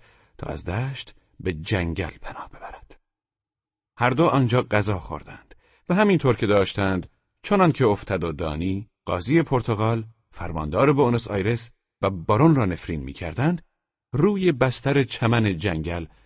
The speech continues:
به خواب رفتند. از خواب که برخاستند، قادر به حرکت نبودند. زیرا در طول شب، اوریون‌ها، بومی‌های محل، که دختران نزدشان از این دو شکایت کرده بودند،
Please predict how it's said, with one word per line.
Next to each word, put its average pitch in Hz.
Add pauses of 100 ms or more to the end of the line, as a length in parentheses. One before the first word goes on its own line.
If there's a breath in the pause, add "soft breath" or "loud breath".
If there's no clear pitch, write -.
(120)
به -
خواب -
رفتند. - (1000)
از -
خواب 117
که 107
برخاستند، 85 (380)
قادر 117
به 92
حرکت 82
نبودند. - (800)
زیرا 90
در 78
طول 76
شب، 120 (640)
اوریون‌ها، 80 (500)
بومی‌های 78
محل، 73 (580 soft breath)
که -
دختران 120
نزدشان 107
از 95
این 98
دو 101 (260 soft breath)
شکایت 78
کرده 73
بودند، 113